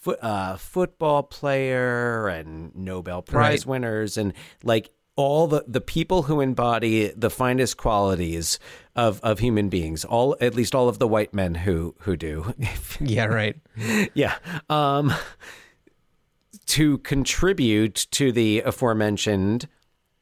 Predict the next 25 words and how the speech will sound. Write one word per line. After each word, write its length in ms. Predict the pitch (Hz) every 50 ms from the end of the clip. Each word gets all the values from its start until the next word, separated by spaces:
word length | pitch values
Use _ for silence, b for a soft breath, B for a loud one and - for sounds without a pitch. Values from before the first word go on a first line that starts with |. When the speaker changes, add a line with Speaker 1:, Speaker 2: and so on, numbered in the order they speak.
| _ _ _ _ _ _ _ _ _ -
Speaker 1:
beaker 260 | 120 110 - 104 95
of 100 | 95 82 -
sperm 440 | - - - 101 95 90 92 104
slash 540 | 95 - - 95 90 92 92 90 - - - - _ _ _ _ -
milkshake, 380 | 131 120 107 - 117 107 101 98 90 85
Speaker 2:
Right. 180 | 101 110 -
Speaker 1:
which 160 | - 104 90 -
is, 140 | 110 90
as 120 | 110 113 101
Danny 440 | 98 - - - 127 117 104 101 92
DeVito, 440 | 95 87 92 87 90 90 90 85 80 - -
um, 460 | 104 101 95 90 87 87 87 87 - - _ _ _ _
refers 360 | - 113 - - 101 92 85 -
to 100 | - 95
it. 120 | 101 117 B B B B B B B B B
So 500 | - - - 151 139 127 123 120 - - _ _ _ _
they, 600 | - 151 117 147 135 135 131 131 131 131 131 - _ _ _ _ -
they 240 | 139 143 139 139 127
kind 240 | - - 139 139 135
of, 200 | 143 117 - - _ _
they 260 | _ - 175 156 147 131
put 260 | - - 185 - -
this 160 | - 180 -
together, 600 | - 160 123 107 107 101 92 98 98 98 98 101 104
and 460 | 101 98 92 98 95 95 95 92